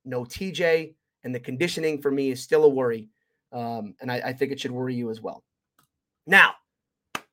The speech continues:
Speaking of worrisome things going into this football game, oh, let's talk about the Steelers offense against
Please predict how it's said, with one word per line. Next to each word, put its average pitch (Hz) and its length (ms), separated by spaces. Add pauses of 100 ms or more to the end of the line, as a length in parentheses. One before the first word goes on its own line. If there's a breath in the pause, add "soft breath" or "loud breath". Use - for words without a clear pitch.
(640)
Speaking 302 540
of 247 220
worrisome 254 580
things 247 600
going 226 320
into 226 160
this 226 180
football 226 380
game, 165 260
oh, 208 240
let's 196 300
talk 202 320
about 139 560
the 131 80
Steelers 180 480
offense 165 580
against 160 880